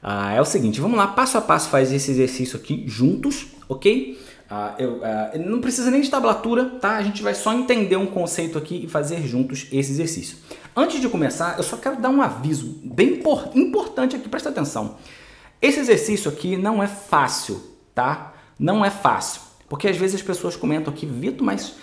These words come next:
isso é difícil, você tá querendo se exibir, isso não é fácil." Gente, presta atenção,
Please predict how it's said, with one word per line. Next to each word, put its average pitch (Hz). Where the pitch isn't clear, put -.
isso -
é 254
difícil, 233
você 143
tá 208
querendo 208
se 214
exibir, 220
isso 233
não 247
é 226
fácil." -
Gente, 165
presta 196
atenção, 143